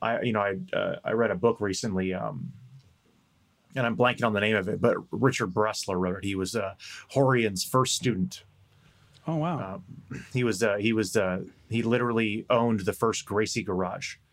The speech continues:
Speaker 1: He owned the house, and Horian moved in with him. And instead of, like, paying rent, he gave him free private lessons. And, uh, it's a fascinating story, but,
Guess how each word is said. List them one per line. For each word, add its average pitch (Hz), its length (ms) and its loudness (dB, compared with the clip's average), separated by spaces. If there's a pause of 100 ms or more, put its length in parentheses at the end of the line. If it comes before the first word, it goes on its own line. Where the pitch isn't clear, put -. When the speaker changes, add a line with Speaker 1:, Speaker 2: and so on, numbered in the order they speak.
(100)
Speaker 1:
He 120 180 0
owned 113 160 2
the 104 80 2
house, 104 360 -2
and 95 100 -4
Horian 101 360 2
moved 98 220 0
in 104 140 0
with 95 180 -4
him. 90 220 -4 (640)
And 101 400 -4
instead 110 460 -2
of, 107 100 -4
like, 98 180 0
paying 107 260 -2
rent, 98 280 0
he 98 80 -6
gave 95 180 -4
him 95 80 -4
free 98 220 -4
private 101 340 -4
lessons. 104 420 -8 (460)
And, 101 320 -2
uh, 101 280 -2 (100)
it's 127 160 -2
a 101 40 -4
fascinating 113 560 -2
story, 90 320 -4
but, 107 240 0